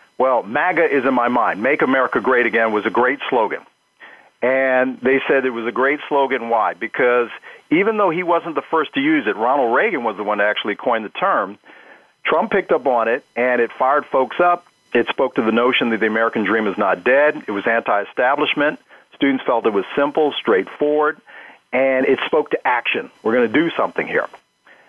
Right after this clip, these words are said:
And also, from the standpoint of marketing, once again, who are you going after? What's your target market? They gave credit to Trump for saying, look, he tapped into the blue-collar workers that felt like they had lost their jobs due to technological displacement.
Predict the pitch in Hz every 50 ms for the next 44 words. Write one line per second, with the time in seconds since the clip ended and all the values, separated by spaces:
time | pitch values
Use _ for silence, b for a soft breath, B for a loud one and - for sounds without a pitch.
0 | b b b b - 143 151 156 160 160 170 - - 180 214 254 269 - - -
1 | 156 147 139 139 139 156 143 139 131 - - 165 160 170 180 - 160 170 180 185
2 | 185 160 135 135 135 - 143 131 127 127 127 131 - - 127 175 196 175 135 127
3 | 151 - - - 180 196 202 208 202 - 147 147 160 147 147 156 151 143 139 160
4 | 196 202 - - 104 185 214 269 - - 185 - - 147 147 185 208 156 98 92
5 | 180 165 151 - - 135 - b b b b b b b b b - 143 151 139
6 | 170 190 226 254 - - - 190 185 175 170 175 170 - - 165 - - - 160
7 | 156 151 - - 151 135 - 165 143 135 139 139 143 147 135 120 104 - - -
8 | 180 175 175 156 - - 175 185 214 226 - - 165 160 143 123 123 113 135 165
9 | 190 - - 165 156 156 143 135 143 139 127 - 151 123 110 127 - - - 147
10 | 139 139 135 135 127 120 120 110 - 127 127 127 131 131 131 127 123 123 120 123
11 | 127 135 139 131 - 131 117 107 120 117 117 117 - 110 113 110 - - 131 -
12 | - 123 117 113 113 110 104 - 113 101 98 92 - - 113 104 101 98 - -
13 | - -